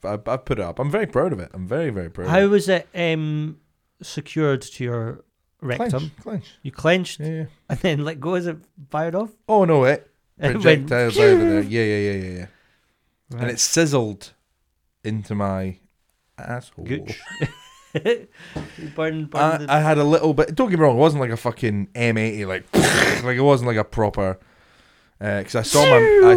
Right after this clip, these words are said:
Speaker 1: saw my mate after that. 'Cause again, 'cause I was always
Speaker 2: You coulda
Speaker 1: going for,
Speaker 2: lost
Speaker 1: "That's funnier."
Speaker 2: a lot. You coulda, that coulda
Speaker 1: I,
Speaker 2: blew
Speaker 1: nah,
Speaker 2: up.
Speaker 1: I, I don't think. I honestly think the worst that could have happened is if it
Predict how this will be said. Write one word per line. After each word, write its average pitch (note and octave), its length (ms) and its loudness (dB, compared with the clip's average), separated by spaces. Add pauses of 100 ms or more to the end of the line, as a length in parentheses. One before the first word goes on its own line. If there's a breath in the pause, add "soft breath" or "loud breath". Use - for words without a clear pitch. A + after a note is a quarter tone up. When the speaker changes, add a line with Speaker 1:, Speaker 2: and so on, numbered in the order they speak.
Speaker 1:
saw E4 140 6
my D#4+ 120 6
mate D4+ 240 2
after C3 440 2
that. A2 480 0
'Cause A2+ 320 -4
again, G#2 520 -4 (440)
'cause D3+ 180 0
I F#3+ 100 2
was G#3+ 180 0
always G3 220 4
Speaker 2:
You - 20 -4
coulda D4+ 160 6
Speaker 1:
going G3+ 80 2
for, F#3 80 8
Speaker 2:
lost F#3 80 8
Speaker 1:
"That's C#3+ 280 2
funnier." A2 380 2
Speaker 2:
a C#3 80 -6
lot. C3 500 -4 (180)
You C#3 120 -10
coulda, C3+ 280 -4
that D3+ 200 -6
coulda D3 160 -4
Speaker 1:
I, D3+ 60 4
Speaker 2:
blew D#3 200 0
Speaker 1:
nah, D3+ 120 4
Speaker 2:
up. C3 360 -2
Speaker 1:
I, F3+ 60 6
I - 20 8
don't G#3+ 160 4
think. - 240 2
I D#3 200 4
honestly F#3+ 320 0
think C3+ 280 -4
the B2+ 100 0
worst C#3 420 2
that D3+ 80 -2
could C3+ 160 -2
have B2+ 80 2
happened F#2+ 580 0 (180)
is A2 320 -4
if C3 200 -2
it B2 160 -2